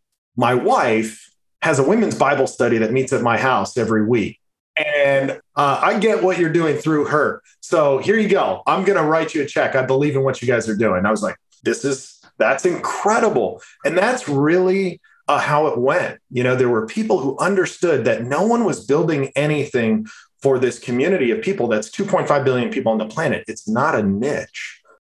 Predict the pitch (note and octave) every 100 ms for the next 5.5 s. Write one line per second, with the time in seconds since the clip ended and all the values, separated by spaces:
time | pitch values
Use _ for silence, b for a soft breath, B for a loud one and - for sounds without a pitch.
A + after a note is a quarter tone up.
0 | E3 A3 B3+ C4+ A#3+ - A3+ A3 E3 D#3+
1 | G3+ G3 F3+ D#3+ G3+ F#3+ E3 D3 C#3+ C#3
2 | - F3 E3+ C3+ A2 C3+ B2 A#2 A#2 A2
3 | B2+ C#3+ G#2+ - D#2+ - - - - G2+
4 | G#2+ C3 - - _ B2 A2 G#2+ G#2+ -
5 | C#3+ C3 B2 A#2 A2